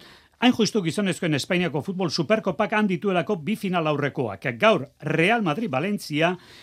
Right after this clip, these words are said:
eta bihar Betis Barcelona. Txirrindularitzan Espainiako bueltak baieztatu ditu aurtengo ibilbidean Larra Belaguan eta Lekunberrin etapa amaiera bana.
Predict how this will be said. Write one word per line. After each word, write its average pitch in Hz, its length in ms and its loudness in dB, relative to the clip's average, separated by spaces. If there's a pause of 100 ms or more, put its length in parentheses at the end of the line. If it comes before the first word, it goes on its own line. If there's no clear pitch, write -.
(140)
eta 143 240 0
bihar 165 420 -2 (260)
Betis 180 760 -2
Barcelona. 160 680 2 (360)
Txirrindularitzan 208 800 6
Espainiako 226 420 2
bueltak 175 460 2 (140)
baieztatu 202 600 2
ditu 185 260 2
aurtengo 214 380 2
ibilbidean 214 640 2 (120)
Larra 202 440 6
Belaguan 214 500 2
eta 160 160 2
Lekunberrin 220 720 4 (140)
etapa 190 500 2
amaiera 180 460 2
bana. 117 320 2